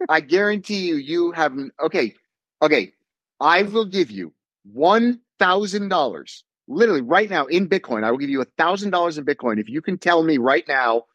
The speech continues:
what it is that, what is my thesis on Bitcoin? What do I believe Bitcoin is?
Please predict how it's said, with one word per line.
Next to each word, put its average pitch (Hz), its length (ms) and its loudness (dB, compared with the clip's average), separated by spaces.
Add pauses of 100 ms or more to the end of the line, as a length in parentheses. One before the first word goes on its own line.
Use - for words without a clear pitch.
(300)
what 160 360 2
it 185 140 6
is 151 240 4
that, 131 160 4 (220)
what 135 400 4
is 123 100 0
my 131 280 6
thesis 120 440 0
on 107 140 4
Bitcoin? 98 320 2
What 131 120 8
do 170 120 8
I 156 140 6
believe 135 320 4
Bitcoin 110 440 0
is? 80 60 -12